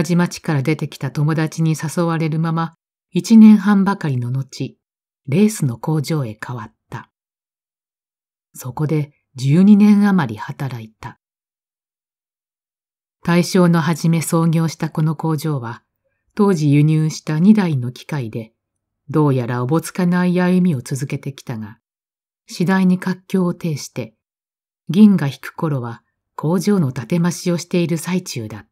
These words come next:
た。普通、福地とか袖口とか、裾よけとかになるレース地は、絹物、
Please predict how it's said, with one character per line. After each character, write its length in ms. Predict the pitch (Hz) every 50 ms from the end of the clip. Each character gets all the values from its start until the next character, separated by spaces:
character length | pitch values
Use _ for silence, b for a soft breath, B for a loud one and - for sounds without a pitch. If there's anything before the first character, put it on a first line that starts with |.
| _ -
た。 180 | - - - _ _ _ _ _ _ _ _ _ _ _ _ _ _ _ _ _ _ _ _ _ _ _ _ _ _ _ _ _ _ _ _
普 160 | - - - _
通、 440 | - - 165 160 156 151 147 147 _ _ _ _ _ _ _ _
福 300 | - - - - - 185
地 160 | 160 170 160
と 120 | - 175 156
か 160 | - 143 127
袖 280 | - 165 165 185 196
口 240 | 170 160 143 - -
と 140 | - 147 139
か、 240 | - - 131 127 - _ _ _ _ _ _ _
裾 340 | - - - - - 220
よ 120 | 208 202 202
け 120 | - 214
と 120 | 214 208 208
か 120 | - 175
に 100 | 139 139
な 140 | 139 147 143
る 100 | 135 123
レ 160 | 131 147 147
ー 40 | 147
ス 140 | 147 - 139
地 140 | 117 123
は、 240 | 110 104 104 98 - _ _ _ _ _ _ _ _ _ _ _ _ -
絹 260 | - - 139 143 156
物、 460 | 160 160 160 156 151 147 151 - -